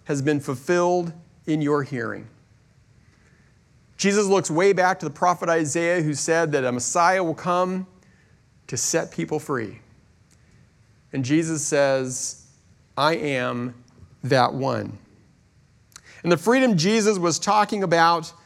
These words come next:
wasn't primarily a social or a political freedom. The gospel story begins with the rescue of those who've been blind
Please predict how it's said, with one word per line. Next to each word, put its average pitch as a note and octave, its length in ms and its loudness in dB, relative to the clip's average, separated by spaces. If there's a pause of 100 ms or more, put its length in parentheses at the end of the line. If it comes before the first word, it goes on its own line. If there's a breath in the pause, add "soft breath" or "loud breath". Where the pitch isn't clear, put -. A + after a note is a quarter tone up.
(220 soft breath)
wasn't G3+ 320 2
primarily F#3+ 640 2
a D3+ 80 0
social G3+ 760 0 (240 soft breath)
or E3 220 4
a D#3 80 -2
political F3+ 580 -2
freedom. F3 480 0 (2250 soft breath)
The E3 80 0
gospel G3 420 4
story G#3 300 4
begins F3+ 480 0
with D#3+ 100 -4
the E3+ 100 0
rescue F#3 460 2
of D#3 140 -2
those F3+ 240 4
who've E3+ 100 -2
been C3+ 180 -2
blind F#3 680 0